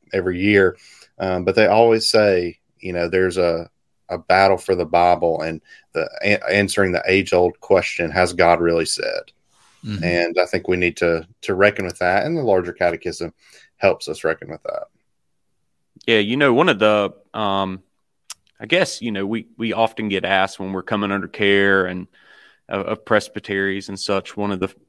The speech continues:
Speaker 3: initial steps of pursuing ordained ministry in the P C A, kinda what our, what our kinda life Bible verses are for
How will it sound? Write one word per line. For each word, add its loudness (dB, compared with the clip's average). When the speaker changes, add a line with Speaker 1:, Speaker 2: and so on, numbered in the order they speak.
Speaker 3:
initial -4
steps -2
of -8
pursuing -2
ordained 0
ministry -4
in -6
the -8
P -6
C -4
A, 2
kinda -6
what 4
our, 4
what 8
our 10
kinda 2
life 4
Bible 6
verses 4
are 6
for -2